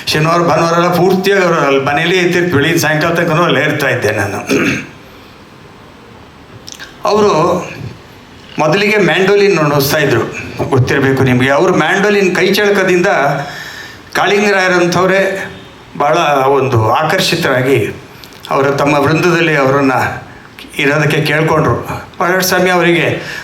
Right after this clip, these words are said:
ಕಾಳಿಂಗರಾಯರಿಗೆ ಅವರು ಸಾಥಿ ನೀಡಿದ್ದಾರೆ. ಆಮೇಲೆ ಅವರು, ಆ, ಇವ್ರ ಜೊತೆಗೆ ಸಾಥಿ ನೀಡಿದ್ದಲ್ದೇ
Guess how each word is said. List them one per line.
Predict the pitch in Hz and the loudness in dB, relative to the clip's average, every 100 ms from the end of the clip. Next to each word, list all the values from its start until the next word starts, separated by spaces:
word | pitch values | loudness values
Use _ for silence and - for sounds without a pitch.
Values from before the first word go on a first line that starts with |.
| - | -6
ಕಾಳಿಂಗರಾಯರಿಗೆ | 156 160 165 156 156 151 | -2 0 0 0 2 2
ಅವರು | 139 135 | 2 2
ಸಾಥಿ | 120 147 147 147 | 2 0 0 0
ನೀಡಿದ್ದಾರೆ. | 143 139 143 135 135 135 139 - - - - - - - - | 0 0 0 0 2 0 -4 -10 -14 -18 -20 -20 -20 -14 -4
ಆಮೇಲೆ | 151 147 131 123 - 92 - - - - - | -2 0 0 0 -2 -6 -12 -20 -20 -16 -6
ಅವರು, | 139 151 170 170 165 - - - - - - - | -2 2 2 2 0 -4 -12 -18 -20 -20 -20 -8
ಆ, | 139 131 | -2 0
ಇವ್ರ | 123 127 160 160 - | 2 2 2 0 0
ಜೊತೆಗೆ | 156 156 180 | -2 0 0
ಸಾಥಿ | - 156 170 202 | 0 0 2 2
ನೀಡಿದ್ದಲ್ದೇ | 196 190 180 170 180 208 214 202 - | 2 2 0 0 2 2 0 -2 -4